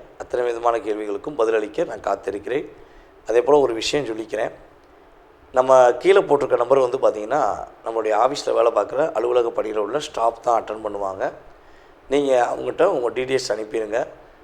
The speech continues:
அவங்க உங்க-, உங்களுக்கு அப்பாயின்மெண்ட் டைம் கொடுப்பாங்க. அந்த நேரத்துல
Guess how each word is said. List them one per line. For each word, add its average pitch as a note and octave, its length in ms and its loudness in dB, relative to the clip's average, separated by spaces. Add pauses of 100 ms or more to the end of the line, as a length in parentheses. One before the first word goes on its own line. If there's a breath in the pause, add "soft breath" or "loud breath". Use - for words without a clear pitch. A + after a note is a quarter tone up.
(120)
அவங்க D#3 280 4
உங்க-, C3 400 -4
உங்களுக்கு C3 380 2
அப்பாயின்மெண்ட் D#3 380 4
டைம் A2+ 320 -4
கொடுப்பாங்க. A2+ 420 -4 (440 soft breath)
அந்த D3+ 380 2
நேரத்துல D3 720 2